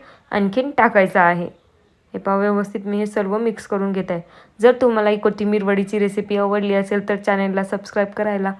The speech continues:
आणि व्हिडिओला लाईक करायला विसरू नका. हे पहा, इथे मी आणखीन दोन चम्मच भरून हे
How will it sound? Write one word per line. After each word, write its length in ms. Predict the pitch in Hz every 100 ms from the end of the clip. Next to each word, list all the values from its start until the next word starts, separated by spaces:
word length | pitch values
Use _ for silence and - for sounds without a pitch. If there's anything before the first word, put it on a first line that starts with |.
| - - - -
आणि 420 | 233 254 247 226 226 _ _ -
व्हिडिओला 440 | 226 214 208 202
लाईक 280 | 202 196 196
करायला 300 | 196 185 208
विसरू 340 | 214 208 196
नका. 300 | 190 175 185 185 _ _ -
हे 40 |
पहा, 180 | 208 214
इथे 300 | - 220 226
मी 140 | 220
आणखीन 500 | - 214 208 208 233
दोन 200 | 226 220
चम्मच 380 | 208 208 208 208
भरून 360 | 196 208 196
हे 100 | 202